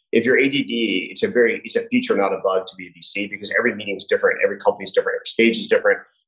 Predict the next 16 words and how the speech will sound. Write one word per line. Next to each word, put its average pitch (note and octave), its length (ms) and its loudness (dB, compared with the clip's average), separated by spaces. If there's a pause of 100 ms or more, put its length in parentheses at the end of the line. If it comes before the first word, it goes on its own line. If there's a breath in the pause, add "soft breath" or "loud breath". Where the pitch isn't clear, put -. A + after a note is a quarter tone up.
(260)
uh, G2+ 240 4
and G2+ 100 -4
you're G2+ 100 -4
going G2+ 220 4 (100)
hour G#2+ 240 2
by F#2+ 140 -2
hour, F#2+ 460 0
switching G#2+ 400 -4
context - 400 -4
all F#3 100 -12
the - 80 -20 (100)
time. - 260 0 (340 soft breath)
And A#2 120 4
so B2 200 4
to G#2+ 100 -8
be A2+ 480 -2